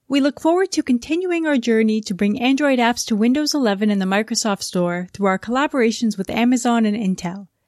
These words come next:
This will start with a preview for Windows insiders over the coming months."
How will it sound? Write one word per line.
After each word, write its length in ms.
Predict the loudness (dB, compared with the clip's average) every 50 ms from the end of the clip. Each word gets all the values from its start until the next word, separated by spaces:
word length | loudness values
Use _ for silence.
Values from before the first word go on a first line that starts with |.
| _ _ 0
This 220 | 0 0 0 0
will 80 | -2 -2
start 260 | -2 0 0 0 0
with 160 | 0 0 0
a 80 | 0 -2
preview 460 | -2 0 -2 -2 0 0 0 -2 -2
for 100 | -2 -2
Windows 480 | -2 0 0 0 0 0 0 0 0 0
insiders 600 | 0 0 0 0 0 0 0 0 0 0 -2 -2 -4
over 300 | -2 -2 0 2 0 0
the 80 | -2 -2
coming 340 | -2 -2 0 0 0 0
months." 520 | 0 -2 -2 -4 -8 -10 -12 -12 -12 -14